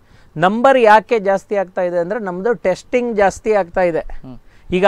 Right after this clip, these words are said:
Speaker 1: ಥರ್ಡ್ ಫೇಸಿಗೆ ಹೋಗಿದೇವಾ ಇಲ್ವಾ ನೋಡ್ಲಿಕ್ಕೆ ಸರ್ಕಾರ ಏನ್ ಮಾಡುತ್ತೆ, ಕಮ್ಯುನಿಟಿಯಲ್ಲಿ ತುಂಬಾ ತುಂಬಾ ಟೆಸ್ಟ್ ಮಾಡುತ್ತೆ. ಈಗ ಗೈಡ್‌ಲೈನ್ಸ್ ಚೇಂಜ್ ಆಗುತ್ತೆ. ಫಸ್ಟ್ ಬಂದಾಗ ಗೈಡ್‌ಲೈನ್ ಇದ್ದದ್ದೇನು,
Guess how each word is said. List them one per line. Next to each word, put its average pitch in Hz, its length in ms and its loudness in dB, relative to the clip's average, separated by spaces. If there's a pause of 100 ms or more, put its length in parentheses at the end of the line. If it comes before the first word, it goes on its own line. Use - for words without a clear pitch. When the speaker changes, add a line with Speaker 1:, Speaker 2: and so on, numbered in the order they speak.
(120)
Speaker 1:
ಥರ್ಡ್ 214 420 4
ಫೇಸಿಗೆ 208 380 0
ಹೋಗಿದೇವಾ 202 600 0
ಇಲ್ವಾ 196 420 2
ನೋಡ್ಲಿಕ್ಕೆ 185 560 -4
ಸರ್ಕಾರ 202 400 -2
ಏನ್ 185 220 -2
ಮಾಡುತ್ತೆ, 175 440 -4
ಕಮ್ಯುನಿಟಿಯಲ್ಲಿ 208 840 -4
ತುಂಬಾ 208 320 -2
ತುಂಬಾ 208 300 -4
ಟೆಸ್ಟ್ 196 340 -8
ಮಾಡುತ್ತೆ. 175 600 -6 (1040)
ಈಗ 226 220 4
ಗೈಡ್‌ಲೈನ್ಸ್ 233 680 4
ಚೇಂಜ್ 208 300 0
ಆಗುತ್ತೆ. 160 340 0
ಫಸ್ಟ್ - 380 0
ಬಂದಾಗ 214 460 2
ಗೈಡ್‌ಲೈನ್ 196 520 2
ಇದ್ದದ್ದೇನು, 180 840 -2